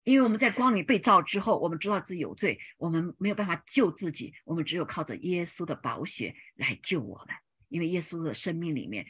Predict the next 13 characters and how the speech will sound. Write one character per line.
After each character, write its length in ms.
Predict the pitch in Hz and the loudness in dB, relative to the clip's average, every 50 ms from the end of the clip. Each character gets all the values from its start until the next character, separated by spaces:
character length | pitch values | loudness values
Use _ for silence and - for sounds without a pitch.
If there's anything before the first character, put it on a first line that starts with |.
| - | -12
血 340 | - - - - 170 151 170 | -8 -4 -2 0 2 2 2
里 120 | 175 151 123 | 0 -2 -4
面 160 | 107 127 131 | -4 -4 -4
有 100 | - - | -4 -4
生 220 | - - 175 160 | -4 -4 -2 -2
命， 100 | 160 139 | -2 -2
他 100 | - 151 | -4 -4
是 140 | 151 143 120 | -6 -6 -4
永 340 | 127 160 170 170 180 214 214 | -2 -2 0 0 0 0 0
远 120 | 196 - | -2 -4
的 80 | - 135 | -6 -8
生 180 | - - 92 | -8 -8 -10
命， 160 | 98 107 - | -10 -12 -14